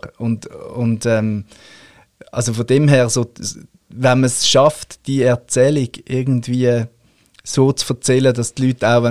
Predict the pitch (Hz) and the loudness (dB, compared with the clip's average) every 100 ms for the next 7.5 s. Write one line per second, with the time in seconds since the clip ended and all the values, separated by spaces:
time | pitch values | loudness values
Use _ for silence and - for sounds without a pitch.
0 | 120 - 135 139 135 120 123 113 113 110 | -2 -4 0 2 2 0 0 0 -2 -4
1 | 113 113 104 127 123 120 123 131 120 - | -6 -6 -4 -2 -2 -2 -4 -6 -6 -6
2 | - 107 117 127 110 131 127 113 107 - | -8 -10 -12 -8 -2 0 2 0 -2 -10
3 | - - - _ _ - 123 - 135 135 | -20 -20 -20 _ _ -4 -4 -2 -2 0
4 | 143 139 - 123 104 98 - - _ 127 | 0 0 0 -2 -2 -4 -12 -16 _ -4
5 | 117 113 110 _ 120 110 113 113 107 123 | 0 0 -2 _ -2 2 2 0 -4 -2
6 | 131 143 127 120 107 - 117 - - 110 | 0 -2 -4 -6 -8 -8 -8 -6 -4 0
7 | 110 110 110 107 | 0 0 -4 -6